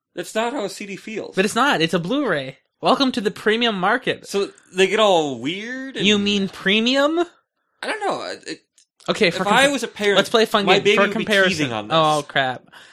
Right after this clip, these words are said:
Speaker 2: For comparison, let's find the Blu-, Blu-ray Birdie F C L C L F L.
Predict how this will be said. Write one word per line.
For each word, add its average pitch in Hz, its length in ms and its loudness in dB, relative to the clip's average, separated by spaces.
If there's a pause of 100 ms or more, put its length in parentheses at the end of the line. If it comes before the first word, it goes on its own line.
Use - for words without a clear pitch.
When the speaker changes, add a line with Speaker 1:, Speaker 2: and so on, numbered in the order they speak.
Speaker 2:
For 233 180 4
comparison, 185 480 2
let's 147 220 -6
find 156 300 2
the 131 40 -12
Blu-, 139 560 -4
Blu-ray 143 400 0
Birdie 127 520 -2 (120)
F 208 160 2
C 175 240 -2
L 151 140 2
C 143 200 -4
L 117 260 -6 (280)
F 127 200 -8
L. 110 240 -10